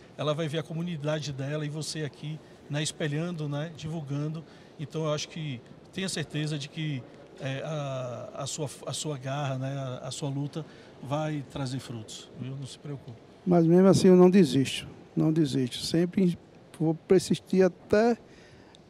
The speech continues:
Speaker 2: eu olhar pra trás e dizer assim, "Bom, tem, pelo menos tem um grupo de dez jovens aí que tá seguindo, pelo menos fazendo banquinho", <laughs> né? Se não quer fazer escultura nem cadeiras,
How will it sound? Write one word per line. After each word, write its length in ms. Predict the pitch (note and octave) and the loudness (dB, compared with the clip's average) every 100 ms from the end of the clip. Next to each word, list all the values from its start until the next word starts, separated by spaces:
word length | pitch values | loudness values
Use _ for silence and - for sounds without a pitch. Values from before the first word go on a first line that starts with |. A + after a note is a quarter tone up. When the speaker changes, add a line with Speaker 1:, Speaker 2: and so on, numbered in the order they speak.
| - - | -20 -2
Speaker 2:
eu 140 | E3 F3 | 2 4
olhar 200 | E3+ F3+ | 4 4
pra 200 | F#3 E3 | 2 2
trás 260 | E3+ F3 | 2 4
e 60 | D#3+ | 4
dizer 100 | F3 | 2
assim, 200 | - E3+ | 2 2
"Bom, 240 | E3+ D3+ | 4 2
tem, 160 | C3+ D#3 | 2 4
pelo 180 | F#3 F#3 | 6 6
menos 140 | F#3 | 6
tem 100 | A3 | 4
um 80 | F#3+ | 4
grupo 260 | F3 F#3 | 4 2
de 120 | F3 E3 | 0 0
dez 320 | D3+ F3+ D3 | 4 4 4
jovens 300 | D#3 E3 D3 | 4 4 2
aí 120 | D#3 | 2
que 120 | E3 | 0
tá 200 | D#3+ E3 | -2 -2
seguindo, 540 | D#3+ D#3 C#3 C#3+ C#3 D#3 | 0 -2 0 0 2 2
pelo 280 | - G3+ F#3 | 2 4 4
menos 240 | G#3+ A#3+ | 4 6
fazendo 360 | D#4+ A#3+ D#4+ E4 | 6 8 8 8
banquinho", 720 | G4 F4 - E3+ F#3 G3 D3+ - - - | 6 6 4 2 4 4 0 -8 -20 -12
<laughs> 320 | F3+ D3+ - - | -10 -10 -6 0
né? 220 | F3 C4 | 2 2
Se 140 | - | 0
não 120 | G#3+ D#3+ | -2 0
quer 180 | G3+ | 0
fazer 320 | E3+ G#3 F3 F3 | 0 2 2 2
escultura 640 | - F3 D3 F3 F#3+ F3 | 0 -4 -2 0 2 2
nem 140 | E3+ E3 | 2 0
cadeiras, 680 | - C#3+ D#3+ G3 G3+ E3+ | -2 -2 0 0 0 -4